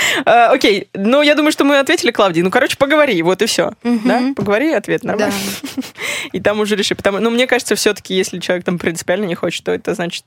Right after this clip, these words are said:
Speaker 1: всё-таки, наверное, не твой человек. Либо просто не заводить детей. У, у, у
Speaker 2: <laughs>
Speaker 1: много детей всё-таки,
Speaker 2: Ну, как-то,
Speaker 1: да?
Speaker 2: ну да,
Speaker 1: Мгм.
Speaker 2: придётся договориться
Speaker 1: Мгм.
Speaker 2: на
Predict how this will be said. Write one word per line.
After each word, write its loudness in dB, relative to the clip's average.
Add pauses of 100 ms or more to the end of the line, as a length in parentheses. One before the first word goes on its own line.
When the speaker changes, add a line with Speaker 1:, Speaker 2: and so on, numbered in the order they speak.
Speaker 1:
всё-таки, -12
наверное, -4
не -2
твой -4
человек. -8
Либо -2
просто -6
не -4
заводить -6 (120)
детей. -10 (120)
У, -4
у, 4
у 2
Speaker 2:
<laughs> 2
Speaker 1:
много 0
детей -4
всё-таки, -6
Speaker 2:
Ну, 0
как-то, 0
Speaker 1:
да? -
Speaker 2:
ну 2
да, 2
Speaker 1:
Мгм. -2
Speaker 2:
придётся -2
договориться -4
Speaker 1:
Мгм. -6
Speaker 2:
на -8